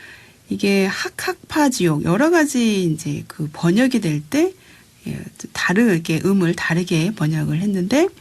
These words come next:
뭐 다른 데서는 학학파 지옥과 같은 곳이고요. 이곳에서는 입을 움직이지 못해서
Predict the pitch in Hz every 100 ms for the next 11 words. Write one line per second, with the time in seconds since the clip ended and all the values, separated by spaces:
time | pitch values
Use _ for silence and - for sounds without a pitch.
0 | - - - - - - - 165 180 240
1 | 262 262 262 - 349 - - 339 - _
2 | _ - - 302 294 285 - 196 190 175
3 | - _ _ - - - - - - 180
4 | 165 - 226 190 156 147 156 185 165 180
5 | 370 - - - - - - 202 277 285
6 | 262 254 269 269 - 196 254 302 294 247
7 | 190 220 285 254 220 226 220 165 160 -
8 | 156 151 277 160